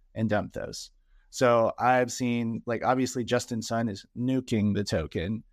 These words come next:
and then, like, D C F's in there as well, also nuking the token. And, like, all the people who supported it and, like, really helped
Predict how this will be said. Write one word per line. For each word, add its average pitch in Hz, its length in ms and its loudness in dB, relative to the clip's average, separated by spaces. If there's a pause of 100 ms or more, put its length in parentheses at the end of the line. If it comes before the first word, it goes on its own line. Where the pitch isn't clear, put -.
(360)
and 113 100 -2
then, 113 100 2
like, 107 200 0
D 117 140 0
C 113 220 0
F's 110 260 2
in 110 120 0
there 110 140 0
as 104 140 -4
well, 110 260 2
also 123 320 0
nuking 110 500 0
the 110 80 -4
token. 104 560 -4 (580)
And, 123 240 4
like, 123 240 2
all 127 120 4
the 151 100 2
people 151 300 0
who 135 140 -2
supported 123 540 -2
it 143 260 0
and, 120 140 -2
like, 117 180 -2
really 123 320 0
helped 117 380 -4